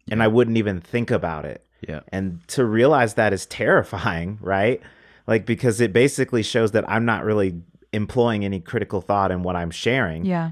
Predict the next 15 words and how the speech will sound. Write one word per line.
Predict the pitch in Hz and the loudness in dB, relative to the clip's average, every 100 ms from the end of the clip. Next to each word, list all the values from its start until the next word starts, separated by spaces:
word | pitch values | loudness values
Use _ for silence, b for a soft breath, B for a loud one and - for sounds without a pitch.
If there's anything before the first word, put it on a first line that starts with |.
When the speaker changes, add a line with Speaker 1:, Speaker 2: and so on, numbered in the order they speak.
| - | -8
Speaker 1:
And | 101 98 - | -6 -4 -4
it's | - | -4
easy | 151 208 254 | 0 0 2
to | 170 | 0
do | 113 165 | 4 4
that | 160 117 | 4 2
when | 120 117 | 2 0
it's | 107 117 | -2 -2
not | 113 95 | -4 0
your | 107 113 110 | 2 6 6
message. | 95 104 120 87 85 - | 4 2 0 -2 -4 -4
Like, | 101 95 | 0 0
when | 101 104 101 | 0 -2 0
you're | 101 101 | 2 2
like, | 95 90 | 2 -2